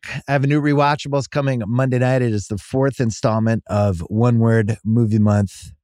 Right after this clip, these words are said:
It's a pretty famous movie, and I gotta say, it was me and Mallory Rubin and Van Lathan, and it's in the top ten for me for Rewatchables podcast. For, we had, the three of us had never done a podcast together, and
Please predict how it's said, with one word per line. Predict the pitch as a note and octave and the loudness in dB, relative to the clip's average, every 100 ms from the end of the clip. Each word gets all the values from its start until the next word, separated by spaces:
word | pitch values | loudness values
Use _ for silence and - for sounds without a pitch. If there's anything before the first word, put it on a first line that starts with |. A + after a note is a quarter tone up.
| _ _ _ _ _ _ - | _ _ _ _ _ _ -4
It's | C3 | -2
a | B2 | 0
pretty | - F#3+ | 2 2
famous | F3+ G#3 F#3+ F3+ | 2 0 0 0
movie, | D3+ E3 D#3+ F3+ - _ | 0 0 0 -2 -6 _
and | B2+ B2+ | -2 0
I | B2 | 2
gotta | C#3+ C#3 | 2 0
say, | - C3+ A#2+ A2 G2+ G#2+ | 0 0 0 -2 -4 -8
it | A#2+ | -4
was | A2+ G#2+ | -2 0
me | C3 | 0
and | C3 | 0
Mallory | B2 A#2+ A2+ | 2 2 2
Rubin | A2 A2 A2 G#2 | 2 2 0 0
and | E2+ G2 | 0 0
Van | F#2+ G2+ G2 | 2 2 2
Lathan, | F#2+ F#2 F2 F2 D#2+ _ _ _ _ _ _ | 2 0 -2 -2 -6 _ _ _ _ _ _
and | A2 G#2 G2 F#2 E2+ - | 0 2 2 2 -2 -2
it's | - B3+ - | 0 0 0
in | F#4+ | 0
the | E4+ | 0
top | - - E3+ | -2 -4 -2
ten | - D#3 | 0 0
for | C3 A#2+ | 0 -2
me | G#2 | -2
for | F#2+ A2+ | -2 -4
Rewatchables | G2+ G#2+ A2 G#2 - G2 - | -2 -2 0 -2 -4 -8 -4
podcast. | G2+ G#2 - - B2 - | -4 -4 -4 -4 -6 -4
For, | B2 G#2+ G#2 - _ - | 0 0 -2 -8 _ 0
we | D#3+ | 2
had, | G3+ F3+ | 4 0
the | D#3 | -2
three | C#3 F#3+ | -2 -2
of | C4+ | 0
us | A3+ | -2
had | E3 B2+ | -2 -2
never | C3+ D#3 E3 | 0 0 0
done | C#3+ C3 | 0 0
a | |
podcast | A#2 B2 A#2+ A#2+ G#2 | 0 -2 -2 -2 -4
together, | - F#2+ G2+ F#2+ F2 - _ _ _ _ _ - | -4 -4 -4 -2 -4 -8 _ _ _ _ _ -4
and | A#2+ A#2 A2 G2+ F#2 | 0 2 2 0 -2